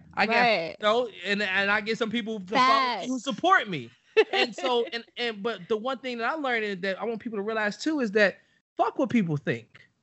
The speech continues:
Speaker 2: Yeah.
Speaker 1: You know what I'm saying? They don't, if they don't pay your bills, forget the outside world, because I guarantee you, you might lose two people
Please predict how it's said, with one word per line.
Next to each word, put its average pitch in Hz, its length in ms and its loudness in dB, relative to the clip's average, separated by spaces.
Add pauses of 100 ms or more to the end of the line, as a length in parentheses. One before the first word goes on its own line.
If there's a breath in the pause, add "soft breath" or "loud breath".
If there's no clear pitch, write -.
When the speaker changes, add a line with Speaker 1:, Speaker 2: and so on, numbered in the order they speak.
(180)
Speaker 2:
Yeah. 185 280 -18
Speaker 1:
You 254 80 -4
know 277 60 6
what 285 60 8
I'm 269 60 4
saying? 294 280 2
They 285 100 4
don't, 294 160 4
if 240 140 4
they 285 120 -2
don't 285 180 0
pay 277 160 0
your 254 180 2
bills, 277 460 0 (180)
forget 294 340 -4
the 277 80 2
outside 262 480 4
world, 226 420 4 (320 soft breath)
because 240 260 4
I 233 80 6
guarantee 254 640 -2
you, 233 240 -2 (260)
you 226 140 -2
might 254 260 6
lose 254 340 2
two 269 160 0
people 269 560 -2